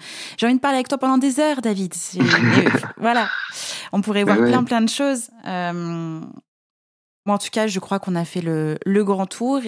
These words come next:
Speaker 1: et, et je pense que tu as apporté quand même beaucoup, beaucoup de, de, de conseils et d'informations sur, euh, sur ton métier, sur les artistes qui souhaitent faire un peu de vidéo pour leurs projets, aux pros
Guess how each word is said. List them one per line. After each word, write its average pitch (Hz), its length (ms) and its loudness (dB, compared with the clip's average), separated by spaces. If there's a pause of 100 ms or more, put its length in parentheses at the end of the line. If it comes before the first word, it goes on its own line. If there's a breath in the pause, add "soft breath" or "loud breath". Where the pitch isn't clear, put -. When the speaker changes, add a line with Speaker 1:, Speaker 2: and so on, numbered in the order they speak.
(120)
Speaker 1:
et, 160 400 -4
et 160 60 -4
je 147 100 -8
pense 190 220 -6
que - 100 -10
tu - 140 -6
as - 20 0
apporté 165 380 -6
quand 165 120 -8
même 156 280 -4
beaucoup, 202 260 -8
beaucoup 202 240 -8
de, 180 220 -2 (500 loud breath)
de, 170 320 0
de 185 80 0
conseils 240 500 0
et 196 40 0
d'informations 196 720 -4
sur, 185 320 -6
euh, 156 580 -2 (180)
sur - 240 -8
ton 294 140 -4
métier, 226 560 2
sur 196 160 -6
les 170 140 -4
artistes 165 280 -8
qui - 140 -12
souhaitent 180 380 -4
faire 196 260 -4
un 185 80 -2
peu 185 140 -6
de 170 100 -4
vidéo 214 480 2
pour 208 160 -6
leurs 175 140 -4
projets, 202 420 -2 (480 loud breath)
aux 190 120 0
pros 254 500 -2